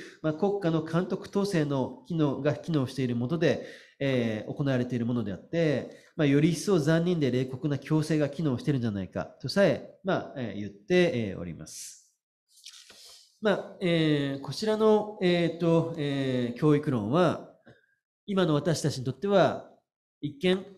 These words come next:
退屈だと思います。もうアクティブラーニング、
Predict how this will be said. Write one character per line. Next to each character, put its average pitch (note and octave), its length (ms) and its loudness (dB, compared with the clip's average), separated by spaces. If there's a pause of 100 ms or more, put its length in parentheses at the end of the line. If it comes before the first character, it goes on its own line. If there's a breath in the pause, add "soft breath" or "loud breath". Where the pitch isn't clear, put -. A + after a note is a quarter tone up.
退 D3 160 2
屈 - 180 -8
だ C#3 60 4
と - 80 -6
思 G2+ 140 -4
い F#2+ 40 -6
ま G2+ 120 -6
す。 G2+ 140 -8 (640 soft breath)
も A3 80 6
う E3+ 40 8
ア D3 100 6
ク - 100 -8
テ F#3 80 4
ィ - 20 4
ブ E3 120 6
ラ E3 180 8
ー D3 60 4
ニ B2 100 0
ン G2+ 80 -6
グ、 C#3+ 300 -2